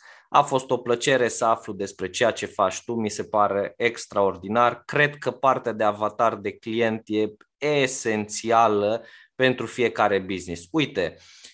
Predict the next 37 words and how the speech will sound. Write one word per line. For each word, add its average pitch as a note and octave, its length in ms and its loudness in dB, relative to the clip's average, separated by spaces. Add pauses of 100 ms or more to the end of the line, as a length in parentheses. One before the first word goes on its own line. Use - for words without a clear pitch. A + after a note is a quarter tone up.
în F#3 420 4
activitatea B2 1040 0
mea C#3+ 180 2
eu D3 280 -2
creez C3 380 -2
contexte A#2 720 -2
pentru A2 360 -4
oameni G2+ 400 2
de F2+ 80 0
afaceri F#2+ 600 -2
și A#2+ 220 -8
cred D3 280 0
că B2+ 400 -2
oamenii B2 500 2
de G2+ 120 -4
afaceri A#2 440 0
cu - 120 -20
care G#2+ 220 0
eu B2 120 0
interacționez A2+ 720 -4
ar A2 160 0
avea A2 240 4
nevoie G#2 400 0
de F#2+ 140 -4
ceea G2 220 -2
ce - 140 -12
faci - 360 -2
tu. - 180 -14 (380)
Crezi F3+ 240 0
că G3+ 100 0
putem D3 320 -2
să C#3+ 160 -2
gândim G#2+ 580 -2
împreună A2 720 -2
ceva G#2 360 0
pentru G2+ 440 -6
ei? A#2+ 440 -2